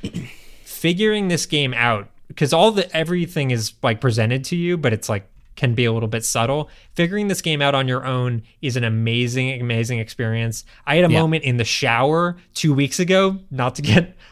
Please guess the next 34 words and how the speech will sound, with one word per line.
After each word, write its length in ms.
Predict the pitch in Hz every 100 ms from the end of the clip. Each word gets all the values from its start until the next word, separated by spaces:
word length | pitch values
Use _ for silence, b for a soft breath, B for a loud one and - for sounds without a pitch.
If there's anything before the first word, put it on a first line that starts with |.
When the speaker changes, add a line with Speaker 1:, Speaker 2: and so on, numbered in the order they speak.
| b
Speaker 1:
a 40 | 147
little 180 | 156
blue, 520 | 151 160 165 127 120 120 b b
but 100 | -
I 60 | 127
was 80 | 135
in 80 |
the 80 | 214
shower 400 | - 240 190 180
and 220 | 175 143
a, 340 | 143 - 147 156
a 60 |
realization 720 | 139 185 233 202 180 180 175 135
came 280 | 147 143 139
to 100 | 127
me 380 | 110 101 101 - _ -
where 140 | - 131
I 40 |
was 160 | 131 127
like, 200 | 127 - b b
"Wait, 320 | 170 170 117
if 200 | 143 117
I 180 | 127 190
try 360 | - - 233 220
this 600 | 170 175 180 - - - b b
in 260 | 147 127 120
this 260 | 123 170
exact 440 | 220 180 202 190 -
spot, 420 | - 196 139 139
what's 200 | 147 -
gonna 200 | - 143
happen?" 380 | 131 123 113 113
And 160 | 127
I, 160 | 120 113